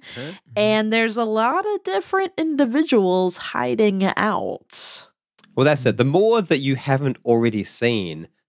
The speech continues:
Speaker 1: that I give to you in the lore dump, the less I can surprise you with in the moment. So
Speaker 2: Exactly. So maybe
Speaker 1: I mean,
Speaker 2: Iris
Speaker 1: I think, I think, like, broad strokes, I can give you, uh, new stuff, but I think we are mostly gonna stick to,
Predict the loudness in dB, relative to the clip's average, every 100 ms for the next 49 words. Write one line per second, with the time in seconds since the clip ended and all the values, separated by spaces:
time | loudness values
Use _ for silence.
0 | _ -4 -2 0 0 0 -2 -6 -2 -2
1 | -2 -6 -2 0 0 -2 2 2 4 0
2 | -4 -6 -12 _ _ _ _ -8 0 2
3 | 2 2 0 -2 -2 -4 -8 -6 0 2
4 | 0 -2 -6 -2 -2 0 2 2 0 -6
5 | -8 0 2 0 -2 -2 0 0 -2 -14
6 | -20 -20 _ _ -4 0 2 2 2 2
7 | 2 -2 _ _ _ _ 0 2 2 2
8 | 0 0 0 -2 _ -2 0 0 2 0
9 | 2 0 0 -2 0 0 -2 0 0 -2
10 | -2 -2 0 2 4 4 4 2 0 -2
11 | -4 -2 0 0 0 0 2 2 2 0
12 | -2 0 0 -2 -2 -2 -2 -2 -2 0
13 | 0 0